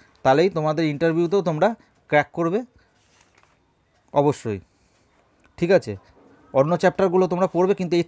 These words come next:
তিনটে মেন জোর দিয়ে পড়বে। আর আমি যে যে পয়েন্টগুলো আমি তোমাদের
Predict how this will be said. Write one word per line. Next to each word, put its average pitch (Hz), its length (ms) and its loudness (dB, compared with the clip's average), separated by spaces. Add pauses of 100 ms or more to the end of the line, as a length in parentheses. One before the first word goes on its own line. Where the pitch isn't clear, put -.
তিনটে 180 340 0 (140)
মেন 180 180 2 (140)
জোর 151 220 4
দিয়ে 170 180 4
পড়বে। 127 200 2
আর 127 120 4
আমি 147 160 -2
যে 143 160 4
যে 160 100 6 (300)
পয়েন্টগুলো 156 460 0
আমি 160 140 -6
তোমাদের 156 240 -2